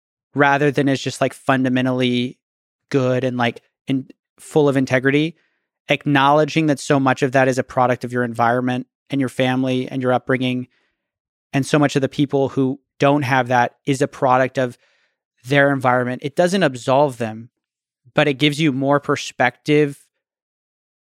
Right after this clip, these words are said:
to tr-, like, to sort of deal fairly,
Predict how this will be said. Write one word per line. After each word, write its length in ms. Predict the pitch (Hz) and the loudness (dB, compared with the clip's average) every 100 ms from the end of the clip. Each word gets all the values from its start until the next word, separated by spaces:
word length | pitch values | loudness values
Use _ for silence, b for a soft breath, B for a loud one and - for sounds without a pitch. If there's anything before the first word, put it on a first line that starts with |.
| _ _ _ _ _ | _ _ _ _ _
to 340 | - - 147 135 | -10 -2 0 -2
tr-, 560 | - - - - - - - | -8 -12 -10 -12 -16 -12 -4
like, 220 | 139 - | -4 -4
to 160 | 143 - | -8 -4
sort 260 | - 170 | 0 2
of 160 | 143 123 | 2 0
deal 300 | 131 135 131 | 0 2 0
fairly, 580 | - 123 123 139 156 | -2 -4 -2 -4 -6